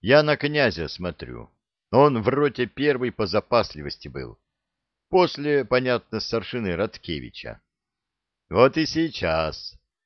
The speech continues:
сосредоточенно так вещмешок перерывает. А в Сидоре том, помню, обычно много чего интересного жило. И точно. О,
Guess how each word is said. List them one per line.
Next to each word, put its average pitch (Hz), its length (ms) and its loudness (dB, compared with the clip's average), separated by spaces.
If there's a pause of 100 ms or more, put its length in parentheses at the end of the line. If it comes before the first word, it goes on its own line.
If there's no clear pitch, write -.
(140)
сосредоточенно 139 1200 0
так 131 280 0
вещмешок 110 880 -4
перерывает. 95 1000 -4 (680)
А 110 180 4
в - 60 -10
Сидоре 160 460 0
том, 139 280 -2
помню, 147 580 0 (420)
обычно 110 520 -2
много 147 420 -2
чего 131 320 -4
интересного 104 840 -2
жило. 62 640 -10 (840)
И 170 120 6
точно. 135 640 0 (680)
О, 98 260 2